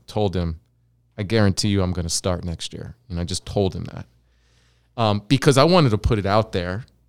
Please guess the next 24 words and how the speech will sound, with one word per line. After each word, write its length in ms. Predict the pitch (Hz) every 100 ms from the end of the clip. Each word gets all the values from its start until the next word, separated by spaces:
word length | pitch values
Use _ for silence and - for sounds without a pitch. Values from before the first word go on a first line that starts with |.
| _ _
because 580 | 113 101 107 101 92 - -
I 120 | 117
wanted 420 | 113 113 107 98 82 _ _ -
to 80 |
get 160 | 107 95
eyes 280 | 92 98 104
on 220 | 123 131
me, 220 | 147 160 - _ -
that 180 | 98 95
I 140 | 95
wanted 320 | 95 98 90
to 80 | -
win 180 | 95 90
that 180 | 82 -
spot. 400 | - 98 92 - -
And 120 | 104
I 60 | 110 104 -
eventually 360 | 101 131 104
did 200 | 90 110
for 100 | -
my 140 | 92 87
sophomore 480 | 101 95 90 87
year. 320 | 90 98 85 - _ _ _ _ _ _
And 320 | 113 104 98